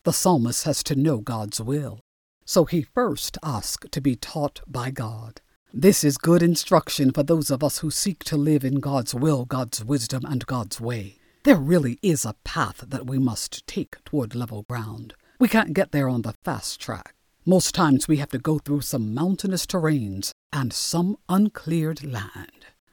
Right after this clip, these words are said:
But for those of us who are willing to go through, God's level ground is in view. It is God's teachable servant who is triumphant. It is the one who is willing to be tutored by God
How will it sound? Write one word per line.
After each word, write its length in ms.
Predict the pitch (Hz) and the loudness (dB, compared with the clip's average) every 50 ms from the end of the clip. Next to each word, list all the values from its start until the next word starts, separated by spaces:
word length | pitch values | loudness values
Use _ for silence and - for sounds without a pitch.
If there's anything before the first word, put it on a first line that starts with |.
| _ _ _ _ - | _ _ _ _ 0
But 160 | 170 160 - | 0 0 2
for 100 | - 156 | 0 0
those 320 | 135 165 190 214 196 151 | 2 4 4 4 4 2
of 140 | 165 143 143 | 2 0 2
us 180 | 175 170 - - | 0 -2 -4 -4
who 140 | - 190 - - | -6 -6 -6 -4
are 120 | 160 147 139 | -4 -2 -2
willing 600 | 135 127 139 196 214 185 147 135 131 135 123 - | -2 2 6 6 6 6 4 2 2 2 0 0
to 100 | - 139 | -2 -2
go 180 | 127 156 151 | 0 0 0
through, 540 | 131 127 113 - 165 202 226 185 147 151 - _ - 156 | 0 -2 -6 -6 -2 -2 0 -2 -2 -6 -12 _ -8 -2
God's 420 | 143 160 160 139 120 110 - 131 | 2 2 2 2 2 -2 -4 -2
level 300 | 127 139 143 135 147 147 143 | 0 0 0 0 -2 -4 -2
ground 540 | - 135 135 143 143 151 160 165 160 156 - | -2 -4 -2 -2 0 0 0 0 0 -2 0
is 300 | - 151 180 175 156 - | 0 0 0 0 -2 -2
in 280 | - 147 143 156 160 | 0 2 2 2 2
view. 420 | 143 139 113 104 98 92 95 - _ _ _ _ _ _ _ - | 0 -4 -6 -8 -10 -10 -14 -18 _ _ _ _ _ _ _ -2
It 140 | 214 226 - | -2 -2 0
is 160 | - 147 139 | 0 -2 -2
God's 340 | - - 123 127 127 - - | 0 0 0 0 0 -2 -4
teachable 520 | - - - 202 - - 131 104 113 117 107 | -4 -4 -4 -4 -4 -4 -6 -6 -6 -6 -6
servant 480 | - - 170 147 127 - 101 101 113 | -2 0 0 0 0 -2 -4 -8 -8
who 180 | - - 120 117 | -8 -8 -6 -4
is 140 | 113 113 - | -4 -4 -4
triumphant. 760 | - - 131 113 120 135 135 104 - 92 85 - - - - _ _ _ _ _ - | -6 -6 -6 -4 -4 -4 -4 -6 -8 -12 -14 -14 -18 -20 -20 _ _ _ _ _ -2
It 160 | 247 247 - | -2 -2 0
is 260 | - 190 208 185 - - | -2 -2 -2 -2 -2 0
the 120 | 147 131 | 0 0
one 400 | 135 127 135 156 185 202 220 208 | 0 0 -2 -2 0 0 0 0
who 160 | 170 170 151 | 0 0 0
is 160 | 135 123 - | 0 0 0
willing 240 | 131 165 175 160 143 | -2 0 2 2 0
to 100 | 131 143 | 0 -2
be 160 | 143 - 156 | -4 -6 -6
tutored 480 | 147 - - - 302 294 202 139 120 131 | -8 -8 -2 4 6 6 6 4 0 -6
by 160 | - 139 127 | -6 -6 -6
God 440 | 123 - 160 170 156 113 - 123 - | -4 -4 -6 -6 -6 -8 -12 -14 -16